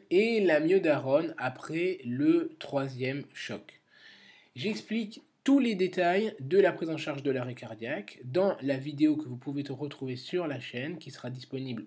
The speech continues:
en lien. Et effectivement, en cas de rythme choquable, donc en cas de fibrillation ou de tachycardie ventriculaire, comme c'était le cas ici, il faut faire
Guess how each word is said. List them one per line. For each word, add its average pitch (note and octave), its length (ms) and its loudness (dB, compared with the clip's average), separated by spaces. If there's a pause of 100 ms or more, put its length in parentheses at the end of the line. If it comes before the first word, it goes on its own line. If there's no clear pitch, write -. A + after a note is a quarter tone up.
en D#3+ 200 -2
lien. D3 440 0 (460)
Et D#3+ 140 6
effectivement, D#3+ 720 -2
en B2+ 40 -8
cas C#3 160 -4
de C3 120 -4
rythme C3+ 340 -6
choquable, C#3+ 560 -2
donc A#2+ 140 -6
en A2 80 -10
cas A#2 180 -6
de G#2+ 100 -8
fibrillation C3 800 -4
ou A3 120 0
de F#3+ 80 2
tachycardie C3 600 -8
ventriculaire, A#2 840 -10 (340)
comme A2 140 -12
c'était - 180 -10
le G#2 80 -8
cas G#2+ 240 -8 (180)
ici, B2 460 -6 (380)
il D#3+ 160 -4
faut - 420 4
faire B2 460 -2